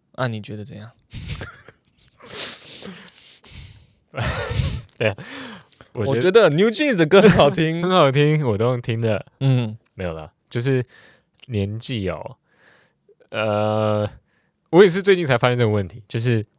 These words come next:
Speaker 2: 团体越来越年轻。
Speaker 1: 对。
Speaker 2: 以前那个时候周子瑜出来
Speaker 1: 以前只有一
Speaker 2: 十七，十七吗？
Speaker 1: 十七就已经算很年轻了。
Speaker 2: 对，
Speaker 1: 是吧？
Speaker 2: 然后那个时候就，啊，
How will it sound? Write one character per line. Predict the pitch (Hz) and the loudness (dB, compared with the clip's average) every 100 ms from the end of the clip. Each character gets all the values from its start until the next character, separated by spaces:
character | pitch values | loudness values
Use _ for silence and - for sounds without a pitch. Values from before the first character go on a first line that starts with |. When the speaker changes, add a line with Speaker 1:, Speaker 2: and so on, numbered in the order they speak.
| _ _ - 123 | _ _ -20 -8
Speaker 2:
团 | - 104 113 | -4 -4 -4
体 | 95 | -6
越 | 95 92 | -2 -2
来 | 90 | -2
越 | |
年 | 90 85 90 | -4 -10 -16
轻。 | - 127 _ _ _ _ _ | -18 -20 _ _ _ _ _
Speaker 1:
对。 | 127 117 107 | -6 -6 -6
Speaker 2:
以 | 101 | -4
前 | 104 120 - | -2 -4 -6
那 | 117 | -4
个 | |
时 | 101 | -2
候 | 101 | -2
周 | 104 101 | -2 -4
子 | 90 | -6
瑜 | 85 | -12
出 | - 98 | -14 -12
来 | 87 76 82 - _ _ - | -12 -12 -16 -18 _ _ -14
Speaker 1:
以 | - | -8
前 | 139 190 | -6 -4
只 | 180 | -4
有 | 139 | -2
一 | |
Speaker 2:
十 | - - | -4 -4
七， | - | -8
十 | - 143 | -8 -2
七 | - 160 165 | -2 0 -2
吗？ | 170 156 _ _ | -2 -4 _ _
Speaker 1:
十 | - 127 | -14 -10
七 | - 180 | -8 -6
就 | 175 | -4
已 | 156 | -4
经 | |
算 | 156 143 | -4 -4
很 | |
年 | 110 110 | -6 -10
轻 | 123 117 | -10 4
了。 | |
Speaker 2:
对， | 147 147 | 8 8
Speaker 1:
是 | 95 | 6
吧？ | 113 | 0
Speaker 2:
然 | |
后 | |
那 | 151 | -2
个 | 127 | -4
时 | |
候 | 127 | -6
就， | 139 | -6
啊， | 123 151 | -6 -8